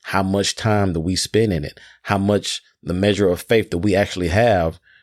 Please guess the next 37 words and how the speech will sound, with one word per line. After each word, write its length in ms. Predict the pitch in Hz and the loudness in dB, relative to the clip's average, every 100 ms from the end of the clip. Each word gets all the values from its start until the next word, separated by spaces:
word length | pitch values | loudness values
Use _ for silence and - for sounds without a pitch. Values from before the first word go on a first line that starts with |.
| _ _ | _ _
Uh, 60 | 76 | -2
are 280 | 85 73 85 | 0 2 0
we 120 | 95 | 0
willing 380 | 95 104 92 85 | 0 0 0 -2
to, 180 | 98 | -4
to 220 | 80 - 85 | -4 -4 -4
grow 340 | 78 107 120 | 0 2 2
that 320 | 95 82 73 | 0 0 -2
and 200 | 80 80 | -6 -6
spend 340 | - - 101 95 | -6 -2 0 2
more 180 | 98 | 0
time 460 | 92 - 113 110 87 | 0 0 0 2 0
in 100 | 82 | -2
it, 120 | 78 | -4
to, 260 | - 82 78 - _ | -2 -2 -2 -10 _
to 120 | - 90 | -6 -6
practice 600 | - 123 117 92 - 85 | 0 0 0 -2 -2 -2
it, 240 | 76 - | -2 -2
to, 320 | - 80 78 - _ _ - | -2 0 -2 -8 _ _ -8
you 120 | 95 | -4
know, 200 | 87 78 | -2 -4
have 400 | - 101 101 98 | -2 0 2 2
that 220 | 101 90 | 0 0
thing 360 | 101 98 98 92 | 0 2 2 0
to 140 | - | -4
where 400 | 90 95 92 87 _ _ _ - | 0 2 2 0 _ _ _ -4
we're 160 | 95 | -2
just, 640 | 87 98 92 90 - - - _ _ _ | 0 2 2 2 -2 -6 -10 _ _ _
when 200 | - 107 | 0 2
they 100 | 98 | 2
say 220 | - 98 | 2 0
pregnant 580 | 82 - 127 143 107 82 | -2 -2 0 0 -2 -4
with 180 | 80 82 | -2 0
it, 200 | 85 _ _ _ _ _ | -2 _ _ _ _ _
and 140 | 87 87 | -6 0
just 300 | 98 85 104 | 0 2 0
ready, 400 | 101 92 92 | 2 2 -2